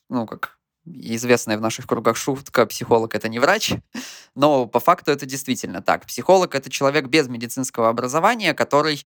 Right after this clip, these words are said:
оказывает людям психологическую поддержку, и здесь ключевое, где многие совершают ошибку, психолог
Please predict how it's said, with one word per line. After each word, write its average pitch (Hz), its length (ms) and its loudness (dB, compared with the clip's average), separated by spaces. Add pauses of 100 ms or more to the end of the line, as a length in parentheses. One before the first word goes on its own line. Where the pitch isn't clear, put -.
оказывает 139 720 2
людям 143 340 0
психологическую 143 920 -2
поддержку, 135 800 2 (140)
и 139 80 -6
здесь 139 380 -2
ключевое, 139 1200 0
где 123 320 0
многие 135 380 2
совершают 117 640 2
ошибку, 117 640 0
психолог 165 640 2